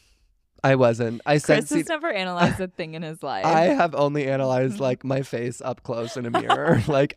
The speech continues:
Speaker 1: in a hotel bathroom. I haven't analyzed anything else
Speaker 2: With
Speaker 1: ever
Speaker 2: the
Speaker 1: in my
Speaker 2: most
Speaker 1: life.
Speaker 2: horrendous lighting.
Speaker 1: Yes, I haven't.
Speaker 2: And those mirrors that when you flip 'em around, they're
Speaker 1: That's
Speaker 2: like
Speaker 1: exactly what I'm talking about. It's, like, diabolical. It's like,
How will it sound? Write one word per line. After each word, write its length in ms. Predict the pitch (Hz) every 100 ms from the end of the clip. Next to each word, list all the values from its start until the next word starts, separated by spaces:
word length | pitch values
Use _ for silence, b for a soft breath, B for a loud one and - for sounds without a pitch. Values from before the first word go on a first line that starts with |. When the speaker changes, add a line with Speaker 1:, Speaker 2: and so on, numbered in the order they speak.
| -
Speaker 1:
in 180 | 147 139
a 100 | 139
hotel 380 | 139 127 113 117
bathroom. 720 | 120 131 - 120 123 127 123
I 120 | 131
haven't 280 | 135 139 143
analyzed 420 | 123 123 127 120
anything 380 | 117 120 - 143
else 360 | 131 135 135 -
Speaker 2:
With 80 | 131
Speaker 1:
ever 180 | 131 147
Speaker 2:
the 60 |
Speaker 1:
in 100 | 143
my 100 | 147
Speaker 2:
most 60 | 139
Speaker 1:
life. 220 | 135 123 123
Speaker 2:
horrendous 520 | - 165 170 185 -
lighting. 180 | 151 135
Speaker 1:
Yes, 320 | 123 110 -
I 120 | 123
haven't. 220 | 127 135
Speaker 2:
And 140 | 208 202
those 260 | 190 180
mirrors 540 | 170 170 160 160 180 202
that 200 | 196 143
when 140 | 185
you 120 | 175 175
flip 260 | 175 170
'em 200 | 170 165
around, 400 | 165 156 143 156
they're 120 | 165 123
Speaker 1:
That's 120 | -
Speaker 2:
like 80 | 151
Speaker 1:
exactly 300 | 127 110 131
what 100 | 110
I'm 120 | 110
talking 340 | 113 101 - 107
about. 260 | 110 110 -
It's, 140 | -
like, 140 | 117 107
diabolical. 800 | 113 110 110 98 113 - 110 113
It's 140 | -
like, 180 | 120